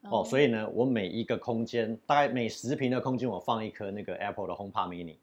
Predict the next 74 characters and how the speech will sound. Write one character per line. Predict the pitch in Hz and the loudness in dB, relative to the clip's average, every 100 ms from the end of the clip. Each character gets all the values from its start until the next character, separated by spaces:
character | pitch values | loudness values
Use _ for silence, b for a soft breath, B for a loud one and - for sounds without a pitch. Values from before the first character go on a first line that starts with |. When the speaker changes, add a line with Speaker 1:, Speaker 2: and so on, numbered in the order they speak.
| _ | _
Speaker 2:
嗯。 | 240 269 247 214 190 | 0 2 0 -2 -4
Speaker 1:
哦， | 185 | 2
但 | 180 | 2
它 | 165 | 4
也 | 160 | 4
没 | 120 | 2
有 | 113 | 0
到 | 113 | 0
非 | 104 | -2
常 | 92 85 | -6 -10
的 | 80 | -6
贵， | 107 80 - | -4 -4 2
所 | 190 | 6
以， | 165 117 - | 6 4 6
对， | 170 143 | 8 8
就 | 185 | 8
是 | |
回 | 180 139 | 8 8
答 | 139 | 8
你 | |
的 | 110 | 8
问 | 127 | 4
题， | 110 98 | 2 -2
其 | 107 | -4
实 | 117 | -2
我 | 104 87 | 0 0
觉 | 95 | -2
得， | 95 95 | 0 -2
呃， | 90 87 90 | -2 -6 -2
预 | 170 147 | 2 2
算 | 117 139 | 6 4
是， | 120 131 - | 4 -4 -6
就 | - | -6
是 | 135 127 - _ _ - | -2 -4 -6 _ _ -4
基 | 151 156 | 0 2
本 | 110 | 2
的 | 92 95 | 0 2
设 | 127 117 | 4 6
施， | 247 240 | 4 4
Speaker 2:
嗯。 | |
Speaker 1:
再 | 127 | 4
加 | 107 110 113 | 6 6 6
上 | 123 101 | 2 0
你 | 92 | 0
要 | 123 | 2
有 | 98 | 0
多 | 85 113 117 | 0 0 2
少 | 85 | 0
智 | - 110 | 0 0
慧 | 110 | 0
家 | 95 95 | 0 -2
电 | 107 92 | -2 -4
来 | 85 | -6
去 | 85 95 | -6 -8
取 | - 82 | -8 -12
决 | - 85 | -10 -10
的。 | - 262 | -6 -2
Speaker 2:
嗯， | 254 226 190 262 277 | -2 -2 -6 -12 -2
其 | 349 | -2
实 | 339 | 0
因 | 370 | 0
为 | 415 | 2
Tony | 349 370 311 | 6 6 6
的 | 233 226 | 6 4
装 | 226 302 320 | 4 4 2
修 | 339 294 | 4 4
费 | 302 277 | 4 2
用 | 262 226 | 2 2
是 | 247 | -2
占 | 247 240 | 0 -2
了 | 202 | -2
一 | 233 | -6
笔 | 214 - | -8 -16
嘛， | - | -18